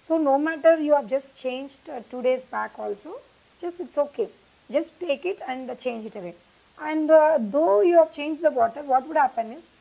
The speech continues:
some of the larva would get attached to the roots of the plant. What you'll have to do is either dip it in the clean water or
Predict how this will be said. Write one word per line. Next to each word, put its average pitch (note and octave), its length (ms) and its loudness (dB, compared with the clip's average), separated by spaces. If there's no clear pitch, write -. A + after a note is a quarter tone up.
some D#4 260 -2
of E4+ 140 0
the E4+ 100 6
larva B3 440 0
would B3+ 240 -4
get C4 300 -2
attached B3+ 520 0
to A#3+ 100 -12
the C4+ 100 -2
roots B3 320 -6
of A#3 140 -12
the - 60 -10
plant. G3 300 -14
What B3+ 200 -6
you'll E4 160 -4
have C4 200 -12
to C4+ 60 -14
do A3 180 -4
is C4+ 200 -4
either C#4+ 280 4
dip C#4 240 -4
it D#4 100 -6
in D#4+ 160 -4
the B3+ 80 -8
clean C#4 440 -4
water G#3 480 -4
or A#3 320 6